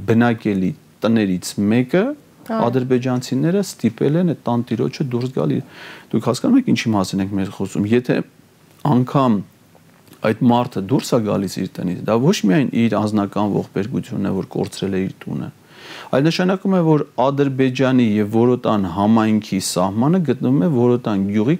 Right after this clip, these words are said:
Speaker 1: կենտրոնում։
Speaker 2: Ըհը։
Speaker 1: Եվ Որոտան գյուղի բնակիչները պետք է շարունակեն ապրել, զբաղվել գյուղատնտեսությամբ, իրենց երեխաները պետք է գնան մի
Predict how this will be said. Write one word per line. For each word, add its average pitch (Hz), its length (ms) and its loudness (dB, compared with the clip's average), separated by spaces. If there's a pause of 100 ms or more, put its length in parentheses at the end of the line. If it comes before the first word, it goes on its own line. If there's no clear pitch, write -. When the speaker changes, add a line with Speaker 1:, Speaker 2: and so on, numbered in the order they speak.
Speaker 1:
կենտրոնում։ 120 540 -4 (220)
Speaker 2:
Ըհը։ 214 200 -4 (1300)
Speaker 1:
Եվ 123 200 2
Որոտան 151 500 4
գյուղի 120 260 4 (120)
բնակիչները 104 800 0 (120)
պետք 135 220 0
է 156 100 2
շարունակեն 117 960 2 (540)
ապրել, 101 560 2
զբաղվել 110 540 0
գյուղատնտեսությամբ, 95 960 0
իրենց 117 260 2
երեխաները 107 720 2
պետք 104 260 -2
է 98 140 0
գնան 95 360 2
մի 95 100 2